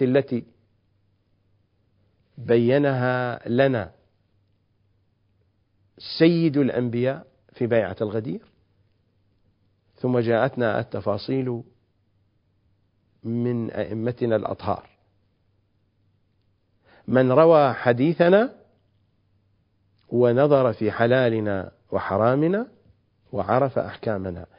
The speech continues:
هذا هو العنوان الإجمالي لمنهجية الاستنباط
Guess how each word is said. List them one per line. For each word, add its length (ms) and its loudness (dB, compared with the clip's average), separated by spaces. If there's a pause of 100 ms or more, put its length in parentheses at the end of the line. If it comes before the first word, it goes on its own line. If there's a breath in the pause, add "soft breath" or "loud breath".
(160 soft breath)
هذا 220 2
هو 220 2
العنوان 800 2 (600 soft breath)
الإجمالي 920 0 (840)
لمنهجية 800 0
الاستنباط 800 0